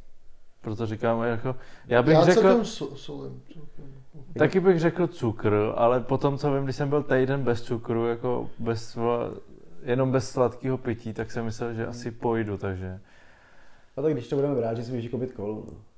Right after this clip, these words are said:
Speaker 2: Já, já jsem, jako, já z té nepiju sladký a jako s-, sladký věci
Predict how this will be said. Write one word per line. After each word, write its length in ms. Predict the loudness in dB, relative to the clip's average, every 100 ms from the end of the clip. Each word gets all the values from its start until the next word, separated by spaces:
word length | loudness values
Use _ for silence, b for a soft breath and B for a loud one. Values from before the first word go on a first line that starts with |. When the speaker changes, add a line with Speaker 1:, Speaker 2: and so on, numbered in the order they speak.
| -2
Speaker 2:
Já, 320 | 2 2 0 -14 -20 -20 -6
já 160 | -2 0
jsem, 380 | 0 -2 -6 -6
jako, 340 | -4 0 0 2
já 360 | 2 2 2 -2 -12
z 120 | -4
té 160 | -2 0
nepiju 500 | -2 -4 -4 -4 -10 -18 -20 -18
sladký 540 | -14 -8 -8 -6 -6 -4
a 260 | -2 -4 -6 -12 -12 -10
jako 220 | -8 -8
s-, 280 | -10 -16 -20 b b
sladký 340 | -8 -6 -4 -4
věci 420 | -4 -6 -8